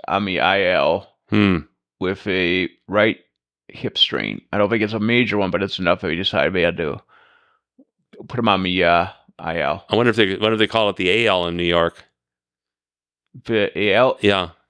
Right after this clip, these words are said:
Speaker 1: The Aaron list?
Speaker 2: The Aaron list, yeah. <laughs> You never know, it might be.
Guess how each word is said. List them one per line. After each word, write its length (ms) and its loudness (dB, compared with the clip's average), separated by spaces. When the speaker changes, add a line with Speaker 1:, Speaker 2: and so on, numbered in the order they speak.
Speaker 1:
The 480 2
Aaron 300 -2
list? 220 -2
Speaker 2:
The 100 4
Aaron 240 0
list, 260 0
yeah. 260 2
<laughs> 120 -4
You 120 -2
never 240 2
know, 180 4
it 40 2
might 220 0
be. 300 2